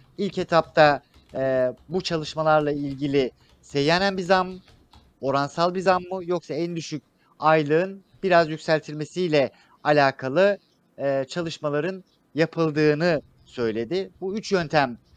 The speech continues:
konuşuluyordu ama, e, dünkü yayında da ki o yayın öncesinde, e, ilgili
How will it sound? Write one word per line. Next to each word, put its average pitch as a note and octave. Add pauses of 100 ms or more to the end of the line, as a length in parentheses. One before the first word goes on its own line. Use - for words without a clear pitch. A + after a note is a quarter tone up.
(160)
konuşuluyordu B2 (300)
ama, F3 (520)
e, A#2+ (840)
dünkü F#3 (360)
yayında D#3+
da F3
ki D#3
o E3
yayın D#3+
öncesinde, C#3+ (320)
e, B2
ilgili D3